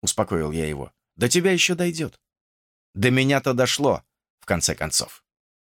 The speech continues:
Я видел светлые кудрявые волосы на маленькой накладке на макушку.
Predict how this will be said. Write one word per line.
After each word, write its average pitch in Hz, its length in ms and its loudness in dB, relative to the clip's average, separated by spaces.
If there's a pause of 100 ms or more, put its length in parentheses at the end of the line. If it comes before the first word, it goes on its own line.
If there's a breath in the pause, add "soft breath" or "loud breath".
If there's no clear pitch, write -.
(340)
Я 120 160 4
видел 170 300 2
светлые 135 560 2
кудрявые 123 540 2
волосы 120 460 2
на 104 140 2
маленькой 110 480 0
накладке 98 560 -2
на 92 80 0
макушку. 92 580 -6